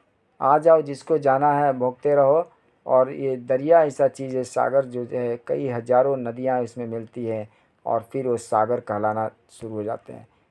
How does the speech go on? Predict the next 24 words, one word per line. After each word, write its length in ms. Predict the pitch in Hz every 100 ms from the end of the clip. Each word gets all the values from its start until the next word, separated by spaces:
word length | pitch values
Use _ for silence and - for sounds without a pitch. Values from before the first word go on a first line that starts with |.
| _ -
मेरे 220 | 127 165
कहने 260 | 180 160 165
का 80 | 160
मतलब 340 | 151 147 160
है 80 | 151
कि 180 | 151 151
स्टॉक 400 | 139 - 160 160
मार्केट 380 | 143 135 139 147
में 160 | 143 131
भी 100 | 131
ऐसे 240 | 123 131
लोग 220 | 123 117
हैं 80 | 110
दोस्तों, 300 | 104 101 110 107 _ _ _ _ _ _ _ _ _ _ _ _ _ _ _ _ _ 127
वो 80 |
अपनी 240 | 131 135 147
बाप 440 | 120 131 147 -
की 140 | - 151
जागीर 440 | 135 135 127 143
समझते 480 | 143 143 131 - 131
हैं 60 | 123
स्टॉक 280 | - 117
मार्केट 400 | 117 113 113 110
को, 160 | - 107